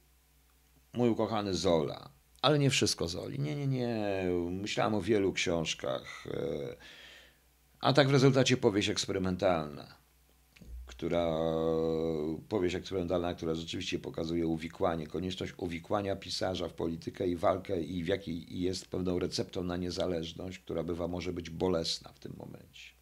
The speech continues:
Cały Emil Zola to jest powieść eksperymentalna. Cervantes, Don Quixote, który ja sam się czasami czuję,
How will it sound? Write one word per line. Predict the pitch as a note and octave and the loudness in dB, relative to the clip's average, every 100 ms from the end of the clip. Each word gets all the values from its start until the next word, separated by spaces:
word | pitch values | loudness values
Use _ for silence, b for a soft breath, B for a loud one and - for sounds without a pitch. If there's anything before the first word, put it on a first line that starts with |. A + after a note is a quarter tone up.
| - | -18
Cały | - D#3 C#3 | -8 -4 -2
Emil | A#2 A2 | -2 -4
Zola | G#2 F#2+ D2 | -2 -2 -4
to | - | -10
jest | C#2 | -12
powieść | - D2 D2+ | -6 -6 -6
eksperymentalna. | C#2 - - C#2+ - - _ _ _ _ _ _ _ _ _ B B B B B B B B B B B B _ _ _ | -10 -14 -16 -18 -20 -20 _ _ _ _ _ _ _ _ _ B B B B B B B B B B B B _ _ _
Cervantes, | - D#3 D#3 D3+ B2+ F#2 - - - - - | 6 10 12 12 10 4 -2 -4 -6 -10 6
Don | A#2+ A#2 | 8 8
Quixote, | C3 A2 - F2 - B B B B B | 6 4 2 -10 -14 B B B B B
który | - F#2+ F2+ | 0 2 4
ja | G2+ | 6
sam | G#2+ B2+ G#2 | 8 8 6
się | F2+ | 2
czasami | F2 - E2+ D#2+ | 0 0 -2 -2
czuję, | - - - F2 | -6 -8 -10 -16